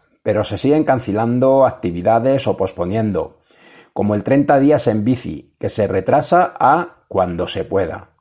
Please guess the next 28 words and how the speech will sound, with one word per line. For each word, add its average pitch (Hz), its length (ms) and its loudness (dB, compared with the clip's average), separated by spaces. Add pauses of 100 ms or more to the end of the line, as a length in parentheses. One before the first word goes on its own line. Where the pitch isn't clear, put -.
(320)
aunque 123 280 -4
se 95 140 -2
baraja 92 440 2
la 139 100 4
posibilidad 117 580 2
de 143 80 2
celebrarlo 110 640 0
en 143 60 2
septiembre. 104 760 -4 (560)
Sin 117 180 -2
embargo, 147 340 4
el 160 60 4
compromiso 120 680 2
para 110 200 2
abril 151 400 0
sigue 107 360 -2
vivo, 82 500 -8 (120)
compartiendo 98 720 0
en 98 80 -4
redes 120 280 2
sociales 139 720 0
bicicletas. 87 880 -6 (220)
Ya 117 180 2
os 127 100 -2
contaremos 117 640 -2
en 98 100 -4
próximos 98 400 -6
programas. 76 800 -8